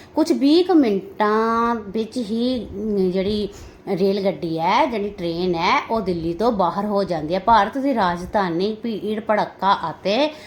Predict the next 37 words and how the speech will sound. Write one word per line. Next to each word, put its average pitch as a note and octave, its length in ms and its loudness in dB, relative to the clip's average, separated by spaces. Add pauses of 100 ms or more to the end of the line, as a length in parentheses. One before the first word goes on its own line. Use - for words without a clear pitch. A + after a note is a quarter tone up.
(180)
ਰੌਲਾ G3 320 4
ਰੱਪਾ G3+ 500 2
ਪਿੱਛੇ A#3 600 0 (320)
ਰਹਿ F#3+ 340 0
ਗਿਆ। D3 360 -6 (540)
ਮੁਸਾਫਿਰ B3 600 2
ਵੀ A#3 240 0 (100)
ਆਪਣੀਆਂ G#3 380 0
ਆਪਣੀਆਂ F#3 300 -2
ਸੀਟਾਂ E3 440 -6
'ਤੇ G3+ 340 0
ਬੈਠ E3 420 -4
ਗਏ। C#3 280 -10 (1400)
ਕੁਛ D4 400 0 (240)
ਇੱਕ B3 200 2
ਦੂਜੇ G3+ 260 -2
ਨਾਲ G3 200 2
ਗੱਲਾਂ E3+ 360 -2
ਕਰਨ B3 260 0
ਲੱਗ A#3 140 -2 (100)
ਪਏ, A#3 120 0
ਕੁਝ A#3+ 240 -4 (260)
ਚੁੱਪਚਾਪ G#3+ 540 0
ਆਪਣੇ G3 260 0
ਗੋਡਿਆਂ F#3+ 440 0
'ਤੇ B3 120 -2
ਹੱਥ G#3+ 260 -4
ਰੱਖ F#3 320 -6
ਕੇ G3 300 0
ਬੈਠ D#3 360 -6
ਗਏ C#3+ 200 -10 (300)
ਅਤੇ A#3 160 -2
ਕੁਛ G#3 340 -8
ਆਪਣੇ F#3+ 400 -2
ਰਸਾਲੇ D#3 420 -4
ਪੜ੍ਹਨ D3 320 -6
ਲੱਗ C3+ 140 -6